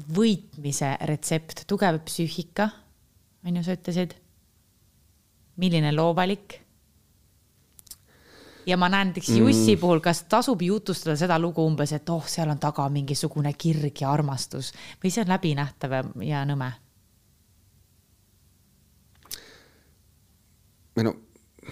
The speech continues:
Speaker 2: miks ta nüüd nõme on? Ei pea nõme olema. Aga, eh, ma, ma arvan, et, eh, töötavad,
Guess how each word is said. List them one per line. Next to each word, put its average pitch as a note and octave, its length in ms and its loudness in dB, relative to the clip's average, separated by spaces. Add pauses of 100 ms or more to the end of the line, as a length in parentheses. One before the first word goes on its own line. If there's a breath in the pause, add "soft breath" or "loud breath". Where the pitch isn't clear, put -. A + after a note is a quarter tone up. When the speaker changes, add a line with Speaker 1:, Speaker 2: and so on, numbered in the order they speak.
(480 loud breath)
Speaker 2:
miks - 120 -6
ta G#2 80 0
nüüd G2+ 180 -2
nõme F#2+ 240 4 (120)
on? - 140 -8 (440)
Ei F2+ 160 -4
pea G#2 140 2
nõme G2+ 260 2
olema. D#2 180 -8 (300 loud breath)
Aga, C#3 220 2 (180)
eh, D3+ 140 6 (100)
ma, G#3 160 4
ma F#3+ 140 6
arvan, F3+ 220 4
et, - 200 -14
eh, A#2+ 220 6 (140)
töötavad, G#2+ 840 0